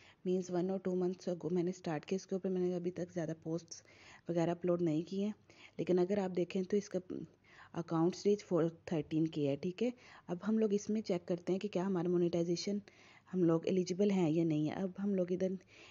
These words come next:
नीचे योर टूल्स पर आएंगे तो हम लोगों ने जाना है ब्रांडेड कंटेंट। ब्रांडेड कंटेंट में हम लोग आएंगे स्टेटस पे, ठीक है। स्टेटस पे हम लोगों ने क्लिक किया, वो कह रहे हैं, "You are eligible to use branded content tools।" ये तो उन्होंने बता दिया कि आप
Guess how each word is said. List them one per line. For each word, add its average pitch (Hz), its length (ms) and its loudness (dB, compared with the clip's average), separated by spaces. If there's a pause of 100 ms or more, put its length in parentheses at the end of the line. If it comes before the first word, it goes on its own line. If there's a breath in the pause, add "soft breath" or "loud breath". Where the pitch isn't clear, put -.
(160 loud breath)
नीचे 185 240 4
योर 185 300 4
टूल्स 165 200 4
पर 190 160 -2
आएंगे 175 260 2
तो 208 120 -2
हम 196 180 2
लोगों 175 180 0
ने 185 100 -2
जाना 185 220 0
है 196 140 -4
ब्रांडेड 160 340 0
कंटेंट। 135 500 -4 (560 loud breath)
ब्रांडेड 202 320 2
कंटेंट 208 420 -2
में 208 120 -2
हम 208 120 0
लोग 185 140 0
आएंगे 185 240 2
स्टेटस 147 440 -2
पे, 165 160 -6
ठीक 175 240 -8
है। 247 100 -2 (460 loud breath)
स्टेटस - 340 -2
पे 208 120 -6
हम 214 100 0
लोगों 208 140 0
ने 214 60 0
क्लिक 190 340 -2
किया, 208 160 4
वो 196 160 -2
कह 202 140 0
रहे 233 120 2
हैं, 196 140 2
"You 190 100 4
are 202 120 4
eligible 185 480 2
to 202 160 0
use 190 200 2
branded 170 380 2
content 170 480 0
tools।" 131 300 0 (460 loud breath)
ये 220 80 8
तो 254 100 4
उन्होंने 254 220 2
बता 226 240 2
दिया 226 160 4
कि 254 160 2
आप 220 300 0